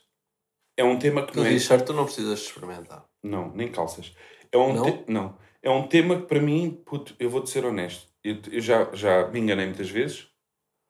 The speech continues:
Speaker 2: Essas aí são as mais fáceis, as que tu tens neste momento.
Speaker 1: É as que eu compro.
Speaker 2: São as chamadas jogger, acho eu.
Speaker 1: Yeah.
Speaker 2: Acho que é este o nome.
Speaker 1: Mas é as que eu compro, primo. Eu não, não, não gosto muito de inventar.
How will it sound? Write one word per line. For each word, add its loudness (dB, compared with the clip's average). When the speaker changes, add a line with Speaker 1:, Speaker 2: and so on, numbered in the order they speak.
Speaker 2:
Essas -6
aí -2
são -6
as -4
mais 0
fáceis, -8
as -10
que -20
tu -12
tens -6
neste -8
momento. -6
Speaker 1:
É 6
as 2
que -8
eu -4
compro. -8
Speaker 2:
São -2
as -2
chamadas -4
jogger, -6
acho -14
eu. -8
Speaker 1:
Yeah. -8
Speaker 2:
Acho -12
que -8
é -4
este -10
o -10
nome. -12
Speaker 1:
Mas 0
é 6
as 0
que -2
eu 0
compro, 0
primo. -6
Eu -4
não, 0
não, 0
não 0
gosto 4
muito -2
de -4
inventar. -6